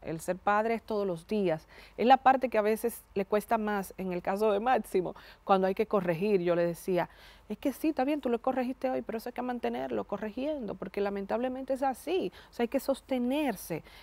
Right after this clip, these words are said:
en el tiempo y firme, firmeza. O sea, si tú dijiste una cosa, vamos a mantenernos firmes. Eh, hay que hablar mucho. Yo tengo, por ejemplo, tres hijos, como tú decías, una hembra que ya se casó, se casó joven.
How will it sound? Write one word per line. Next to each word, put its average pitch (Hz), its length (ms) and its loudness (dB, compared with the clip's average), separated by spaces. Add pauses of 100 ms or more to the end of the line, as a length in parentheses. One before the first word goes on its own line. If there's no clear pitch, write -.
en 214 140 2
el 208 200 2
tiempo 180 640 2
y 262 120 2
firme, 220 600 0 (360)
firmeza. 247 680 4
O 185 40 0
sea, 185 320 2
si 202 180 -6
tú 220 140 -2
dijiste 269 240 -2
una 277 160 -4
cosa, - 340 0
vamos 233 240 2
a 254 60 2
mantenernos 226 580 -4
firmes. 165 400 -2 (460)
Eh, 220 580 6
hay 240 160 0
que 294 100 2
hablar 233 220 2
mucho. 247 340 -2
Yo 208 140 -2
tengo, 226 240 -2
por 214 140 -2
ejemplo, 208 320 -2
tres 185 260 -4
hijos, 226 220 0
como 185 200 -4
tú 190 100 -4
decías, 220 380 0 (280)
una 220 320 4
hembra 208 220 0
que 180 160 -2
ya 180 140 0
se 196 120 -6
casó, 220 380 -2
se - 140 -6
casó 185 360 -4
joven. 196 460 0